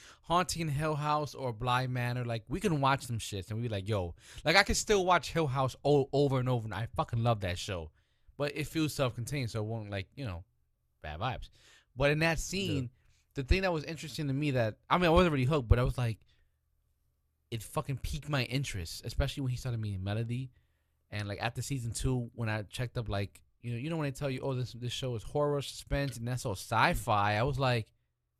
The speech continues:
Speaker 1: "Okay." Like, I knew there was different worlds. So that's what kept me going, so to speak.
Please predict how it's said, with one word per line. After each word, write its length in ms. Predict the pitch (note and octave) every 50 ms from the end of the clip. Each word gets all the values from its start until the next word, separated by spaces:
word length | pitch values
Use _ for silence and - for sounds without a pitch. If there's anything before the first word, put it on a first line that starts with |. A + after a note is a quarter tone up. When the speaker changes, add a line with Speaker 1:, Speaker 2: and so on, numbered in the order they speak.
| _ _ _ _ _ _ _ _ _ -
Speaker 1:
"Okay." 560 | C#3 C#3 C#3+ - - G3 A#3 B3+ G3 D3 C3 - - _ -
Like, 100 | D3 D3+
I 140 | E3 E3+ E3+
knew 400 | E3+ E3+ F3+ G3+ A3+ A#3+ A3+ F#3+
there 140 | D#3 E3 D#3+
was 120 | D#3 C3+
different 440 | A#2+ A#2+ D#3+ D3+ - C#3+ C#3+ C3+ B2+
worlds. 580 | D3 E3+ E3 C#3+ A#2 G#2 F#2 E2+ - - - - - _ _ _ _ _ _ _
So 200 | - - D3 C#3+
that's 200 | D3 E3 E3 -
what 200 | F#3 D#3 C3+ -
kept 300 | - - - E3 C3 -
me 80 | D3 C#3
going, 420 | B2 C3 B2 B2+ C3 C#3+ D#3+ F3 E3
so 140 | - D#3+
to 80 | D#3 D3+
speak. 300 | - - F3 F3 - -